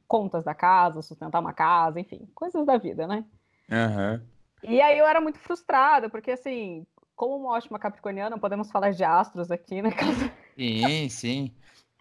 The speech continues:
Speaker 2: Podemos falar, somos capricornianos, olha aí.
Speaker 1: No mesmo dia, inclusive.
Speaker 2: <laughs> No mesmo dia.
Speaker 1: Ai, maravilhoso. É...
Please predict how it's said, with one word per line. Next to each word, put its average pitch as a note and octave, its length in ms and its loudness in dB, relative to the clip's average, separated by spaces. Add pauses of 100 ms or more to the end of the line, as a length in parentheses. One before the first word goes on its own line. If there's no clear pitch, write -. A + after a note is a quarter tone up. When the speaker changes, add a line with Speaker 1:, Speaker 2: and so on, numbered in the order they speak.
(680)
Speaker 2:
Podemos F#3 320 2
falar, G3+ 380 2
somos E3+ 240 -6
capricornianos, D3+ 720 -4
olha A2 180 -2
aí. - 80 0
Speaker 1:
No G4 120 6
mesmo E4 360 2
dia, F4+ 240 -8 (100)
inclusive. F#4 320 -6
Speaker 2:
<laughs> D#4 160 -2
No F#4 80 0
mesmo C#4+ 420 -4
dia. D#3+ 460 -6 (180)
Speaker 1:
Ai, D4+ 200 -2 (200)
maravilhoso. E4 400 -2 (840)
É... A3 1040 -2